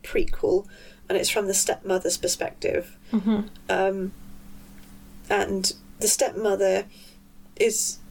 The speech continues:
Speaker 1: you know, one of the, the Luna people, the people who, you know, originally they came from Earth and then they colonized the moon, and then there was genetic drift, essentially.
Speaker 2: Yeah.
Speaker 1: So they, they become different, and they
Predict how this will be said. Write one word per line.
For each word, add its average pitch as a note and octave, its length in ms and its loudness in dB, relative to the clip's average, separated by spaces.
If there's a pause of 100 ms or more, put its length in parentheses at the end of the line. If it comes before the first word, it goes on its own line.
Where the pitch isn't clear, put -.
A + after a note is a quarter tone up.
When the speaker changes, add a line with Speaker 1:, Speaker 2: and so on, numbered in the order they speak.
Speaker 1:
you F3+ 120 2
know, F3+ 240 2
one F#3+ 240 2
of F3+ 180 -2
the, F3 340 2
the F#3 140 4
Luna F#3+ 280 2
people, E3 340 0
the E3+ 140 -2
people - 400 0
who, F3+ 500 2
you F3 120 0
know, F3+ 180 2
originally F#3 520 2
they F3 180 0
came - 260 -2
from - 200 -4
Earth - 360 0
and F3 80 -2
then F3 80 0
they F3+ 100 0
colonized F3+ 520 0
the F#3+ 60 0
moon, F#3+ 300 2
and F#3+ 180 0
then F#3 140 2
there F3+ 100 4
was F3 100 2
genetic - 440 0
drift, - 300 0
essentially. - 640 0 (240)
Speaker 2:
Yeah. G#3 260 4
Speaker 1:
So - 180 2
they, F#3 280 2
they F3+ 100 4
become E3 320 -2
different, F3 460 0
and F3+ 180 2
they G3 160 2